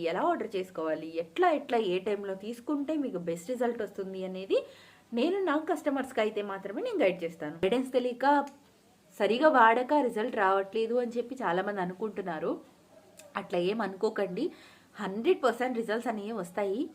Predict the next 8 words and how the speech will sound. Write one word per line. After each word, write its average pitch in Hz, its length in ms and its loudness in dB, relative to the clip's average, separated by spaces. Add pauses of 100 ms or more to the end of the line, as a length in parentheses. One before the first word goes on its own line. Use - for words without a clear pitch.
కాస్త 226 360 -2
ఓపిక 208 400 2
అవసరం 170 380 -2 (460)
కదా, 180 320 0 (240)
మనమేం 196 280 -4
చిన్నపిల్లలం 226 640 -2
కాదు 175 240 -2
కదా. 170 320 -6